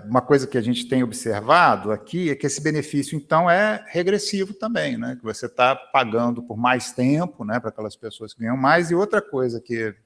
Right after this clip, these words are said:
as evidências, né, é, mais recentes aí da demografia tão mostrando, apesar de, de repente, a gente precisar ainda de um pouco mais tempo pra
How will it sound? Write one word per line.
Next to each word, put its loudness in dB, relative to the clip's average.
as -4
evidências, -4
né, -2
é, -8
mais 0
recentes -6
aí -2
da -4
demografia -4
tão -10
mostrando, -2
apesar -8
de, -12
de -4
repente, -10
a -12
gente -18
precisar -4
ainda -4
de -16
um -20
pouco -6
mais -6
tempo 0
pra 0